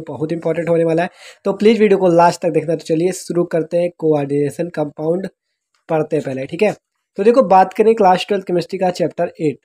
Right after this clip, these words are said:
नाम है चैप्टर का उपसह संयोजन यौगिक कोऑर्डिनेशन कंपाउंड। तो पहले बात कर लेते हैं कि कोऑर्डिनेशन कंपाउंड होता क्या है। तो देखो बात करें कोऑर्डिनेशन कंपाउंड क्या होता है, तो देखो कहा गया आपसे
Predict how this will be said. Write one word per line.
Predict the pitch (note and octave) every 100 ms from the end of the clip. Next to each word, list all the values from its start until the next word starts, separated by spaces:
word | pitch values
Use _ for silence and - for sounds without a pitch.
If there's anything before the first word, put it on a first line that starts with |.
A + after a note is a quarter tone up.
| _ -
नाम | D#3+ F#3
है | F#3+
चैप्टर | F#3+ F3 F#3
का | F3+ F#3+
उपसह | F3 D#3 F3+ E3+
संयोजन | F3+ D#3+ E3+ G#3 - _ _
यौगिक | C#3+ C#3 D3+ F#3+ _ _ _ _ _ -
कोऑर्डिनेशन | E3 D3+ D3 D3 - E3
कंपाउंड। | D3+ B2+ B2+ A#2 A#2 _ _ _ _
तो | G#3
पहले | G#3 B3 B3
बात | F3+ F#3+ G3
कर | A3
लेते | A3 A3
हैं | A#3
कि | A#3
कोऑर्डिनेशन | G#3+ F3+ F3 F3+ A3+ A#3+
कंपाउंड | G#3 E3+ E3 F3 D3+
होता | C3 C3+
क्या | A#2+ A#2
है। | A#2 _ _ _ _ _ _ _ _ _ _
तो | G3+
देखो | A#3+ C4+
बात | A3 G3+ G#3+
करें | B3 B3 B3+
कोऑर्डिनेशन | G#3+ F#3 F3+ F3+ F3+ A3 A3+
कंपाउंड | G#3+ G#3 G3+ G3+
क्या | G3+
होता | F3+ F3+
है, | F3+ A3+ - _ _ _
तो | A3+
देखो | A#3+ C#4 C4+
कहा | G#3 F3 A3
गया | A3+ A3
आपसे | G#3+ - F#3+